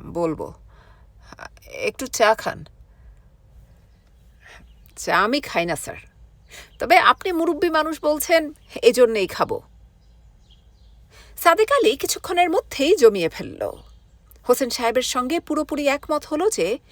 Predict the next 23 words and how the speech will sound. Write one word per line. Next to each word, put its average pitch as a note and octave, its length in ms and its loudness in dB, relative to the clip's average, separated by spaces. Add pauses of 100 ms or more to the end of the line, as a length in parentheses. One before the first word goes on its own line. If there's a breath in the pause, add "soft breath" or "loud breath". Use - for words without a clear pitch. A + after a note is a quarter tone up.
(260 loud breath)
দেশ C#4+ 240 0
থেকে D4+ 320 -6
অ্যালোপ্যাথি D4+ 440 0
চিকিৎসা - 480 0
তুলে A#3+ 260 0
দেয়া D#3+ 220 0
দরকার। A2+ 420 -8 (680)
প্রতি B3+ 220 0
ডিস্ট্রিক্টে B3 500 -8
থাকা C4+ 260 -6
দরকার C4 440 -2
একটা - 320 -8
করে E4 260 0 (100)
হোমিও A#3+ 260 -4
হাসপাতাল, - 560 -8 (680 loud breath)
দরকার A3+ 320 4
একটি A#3+ 260 -2
হোমিও B3 400 2
ইউনিভার্সিটির। F#3 760 -4 (1500)
হোসেন A4+ 220 0
সাহেব E4 380 -4 (480 loud breath)
লোকটির D#4+ 300 -4
আদব D4+ 340 0